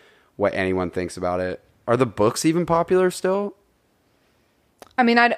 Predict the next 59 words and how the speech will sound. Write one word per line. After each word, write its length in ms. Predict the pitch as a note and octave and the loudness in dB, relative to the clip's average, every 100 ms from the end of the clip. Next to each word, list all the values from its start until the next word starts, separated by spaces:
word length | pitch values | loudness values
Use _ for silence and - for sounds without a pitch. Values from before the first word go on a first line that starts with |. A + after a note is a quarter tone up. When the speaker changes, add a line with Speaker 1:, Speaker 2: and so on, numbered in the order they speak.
| - | -4
Speaker 2:
no. 400 | G#3+ G3+ D#3 D#3 | 0 4 6 6
I 80 | G#3 | 4
mean, 140 | A#3 | 4
I 60 | A#3+ | 4
don't 140 | B3 | 4
even 180 | A3 F#3+ | 2 2
know 160 | E3+ | 2
if, 100 | E3 | 2
like, 180 | D3+ C3 | 0 -2
Hunger 340 | - G#3 F#3 D#3 | -2 -2 -2 -4
Games 280 | C3 D#3+ | -8 -10
is 120 | D#3 D3+ | -8 -4
that 160 | B2 | -4
popular 440 | - A2+ B2+ A2+ F2+ | -4 -6 -6 -8 -6
at 140 | F2+ | -8
this 140 | - | -10
point. 320 | - - B1+ C2+ | -10 -12 -12 -10
Like, 200 | C#3+ - | -10 -4
I 100 | - | -2
don't, 360 | E3+ D#3+ D3 F3+ | 0 -2 -6 -8
these, 200 | G3+ G3 | -6 -6
Speaker 1:
Yeah. 200 | F3 - - | -6 -10 -10
Speaker 2:
like, 120 | - F#3 | -4 -2
I'm 140 | G3 | -2
sh-, 380 | F#3 - - - | -4 -10 -8 0
Speaker 1:
I'd 60 | A#3 | 2
Speaker 2:
I'm 40 | D4+ C4+ | 4 2
sure 140 | - | 2
Speaker 1:
recommend 160 | B2 G#2+ | 0 0
the 40 | |
Speaker 2:
people 40 | F#2+ | -2
can 100 | - | 0
Speaker 1:
books. 180 | B2 F#2+ | -2 -2
Speaker 2:
stumble 320 | F3+ F3 G3 | -4 -4 -6
upon 180 | F3+ F3 | -6 -8
them. 160 | F3 - - - - _ _ | -10 -14 -20 -20 -20 _ _
I 120 | A#3+ | 0
just 160 | A#3 - | 0 -2
think 160 | B3+ | -2
there 180 | B3 A#3 | 2 4
are 60 | G#3+ | 4
too 280 | - - G#3 | 0 -6 -4
many, 540 | G3 G3 F#3+ F#3+ F3+ - | -4 -4 -2 -4 -4 -4
like, 300 | F#3+ E3+ E3+ | 0 0 -2
new, 840 | F#3 F3+ F3+ F3 E3+ E3+ E3+ E3+ - _ _ - | -8 -6 -6 -4 -6 -6 -6 -8 -12 _ _ -8
like, 260 | G3 - | -8 -8
currently 420 | - - C4 C4 B3 | -6 0 2 2 2
right 200 | G#3+ F#3+ | 2 4
now, 340 | F#3+ F#3+ F#3+ - G3 | 2 4 2 -2 -10
<laughs> 200 | - _ | -14 _
because 240 | G3+ G#3 | -8 -6
I'm 200 | F#3 F3 | -4 -6
just 240 | E3+ F3+ - | -8 -12 -8
so 120 | E3+ | -6
well 220 | D#3+ D#3+ | -2 -2
versed 240 | D#3+ D#3 - | -2 -6 -6
in 80 | D#3+ | -8
it, 200 | B2+ - | -8 0
there 160 | F#3 | 2